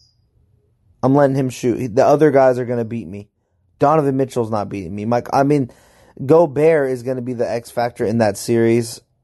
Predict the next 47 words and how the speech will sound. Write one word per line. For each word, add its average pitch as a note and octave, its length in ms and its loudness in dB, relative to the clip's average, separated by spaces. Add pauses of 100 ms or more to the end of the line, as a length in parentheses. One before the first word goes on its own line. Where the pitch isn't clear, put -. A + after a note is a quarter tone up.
Zubac's C3+ 720 2
gonna B2+ 220 -6
be B2+ 100 -6
big. B2+ 480 0 (260)
Ibaka's C3 560 0
gonna B2 200 -4
need B2+ 160 -4
to B2+ 80 0
play B2 240 -2
big. B2 500 2 (1160)
I C#3+ 100 4
mean, D3+ 140 6
this D#3+ 180 2
is F3 100 -4
where D#3 140 4
Gobert C3 380 4
is A#2 80 -4
gonna A#2+ 180 -2
find A#2 300 0
out A2 140 2
if G#2+ 80 -6
he A#2 80 -6
makes G#2+ 260 -6
his G#2 120 -6
money, G#2 220 -4
because G#2 300 -2
this C3 200 0
is B2+ 300 4 (400)
a A#2 80 -2
series B2+ 500 4
where A#2 400 4 (260)
he's B2+ 260 -6
gonna C3+ 220 2
need C3 180 -4
to B2+ 80 -6
be B2+ 140 4
a A#2+ 60 4
factor. A#2+ 540 0
He's A#2 220 -6
gonna B2 180 -2
need B2 220 -4
to A#2+ 80 -4
be A#2+ 120 -4
protecting B2 440 -4
that A2+ 180 4
rim. A#2 400 2 (960)
And B2+ 380 2